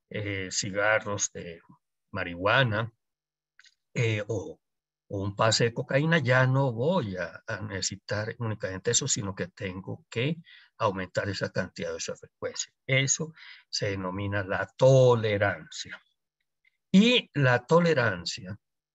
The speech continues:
es el paso ya,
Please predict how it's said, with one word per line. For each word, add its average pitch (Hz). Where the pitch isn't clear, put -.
es 107
el 113
paso 117
ya, 110